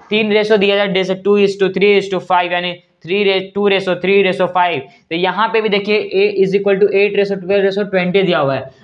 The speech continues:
अब इसका मतलब क्या है, Same वही है कि टू से सबको divide करेंगे,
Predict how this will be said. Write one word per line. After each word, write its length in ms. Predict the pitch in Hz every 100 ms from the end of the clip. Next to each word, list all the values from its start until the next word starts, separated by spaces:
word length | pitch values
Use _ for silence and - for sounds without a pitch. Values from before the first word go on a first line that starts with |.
| -
अब 120 | 170
इसका 280 | 190 190 226
मतलब 300 | 214 208 214
क्या 140 | 208
है, 100 | 196
Same 280 | 208 208 214
वही 280 | 208 202 202
है 120 | 196
कि 520 | 196 202 - _ - 180
टू 240 | - 226
से 160 | 226 226
सबको 340 | 208 202 220
divide 380 | 220 208 208 202
करेंगे, 320 | 196 190 196